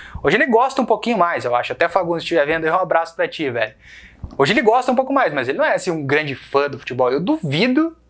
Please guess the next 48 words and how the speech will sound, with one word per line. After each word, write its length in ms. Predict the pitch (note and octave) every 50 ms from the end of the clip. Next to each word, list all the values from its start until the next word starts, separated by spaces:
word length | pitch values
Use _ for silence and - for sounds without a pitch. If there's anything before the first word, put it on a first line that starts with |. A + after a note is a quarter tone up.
| _ _ _ _ _ _
posso 200 | - C#3+ C3+ -
até 160 | C3+ - E3
fazer 160 | F#3 G#3+ A3 A3+
essa 120 | A3 A#3+
pergunta 440 | A#3 - A#3 G#3 F3+ G3 G#3+ A#3 A3
pro 80 | -
Fagundes, 360 | - A#3+ A3+ F3+ D#3 C#3+ B2+ -
mas 160 | C#3 C3+ C3+
duvido 720 | C3 C#3 G#3 C#4 C#4 G3+ E3 F3 E3 D3+ D#3 F#3+ G#3+ G#3 - - - - - - - - - - - - _ _ _
que 180 | - - D#3 D#3+
num 240 | D#3 E3 F3 F3 E3
domingo 560 | D3+ F3 E3+ E3+ F3 G#3 C#4 D#4+ D#4+ D4 D4
à 80 | C4 -
tarde, 720 | - - - D#3+ D3+ D3 C#3+ C3 A#2+ A#2 A#2 A2 G#2+ A2+ - - - _ _ _
quando 180 | - E3 F3 F#3
ele 100 | F#3+ F#3
não 120 | F#3 F#3
tiver, 340 | F#3 - F3+ E3+ E3+ E3 D3+
assim, 240 | C#3 - - E3+ D3
nada 240 | D#3+ G3+ B3+ C4+
pra 140 | B3+ B3+ A3+
fazer, 320 | - G3 D#3+ C3 D3+ F3+ G3
hora 120 | F#3+ F#3
do 120 | D#3+ D#3+
descanso, 420 | D3 - - - D#3+ F3+ G3+ - A3
ele 80 | G3+
vai 160 | F3+ F#3+ G3 G3
ligar 360 | F#3+ F#3 D3+ C#3 E3 G3 B3
a 20 |
T 180 | B3+ - G#3 F3+
V, 380 | C#3 C3+ D#3 F3+ A3+ A3+ - _ _ - - - -
colocar 400 | - E3 E3 D#3 - - - -
no 80 | B3
Sport 380 | A#3 - - A3 G#3+ G#3 G#3 -
T 80 | G3
V, 100 | D3+ D3
se 60 | F#3+ G#3
estiver 220 | - - G#3 G3+
passando 460 | G3+ G#3 F#3+ - - G3 G3 F#3 E3+
o 40 | E3
Criciúma 500 | - - G#3 G#3+ - - F#3 F#3+ G#3 A#3
e 40 | A3+
Madureira, 500 | G#3 G#3 G3 F3 F3 E3 D#3 E3+ F3 F3+
ele 100 | F#3 F3
vai 140 | E3 E3+ E3
assistir. 360 | E3 - E3 - - A#2 A2+
Não 140 | A#2 - -
vai. 240 | - D#3+ - -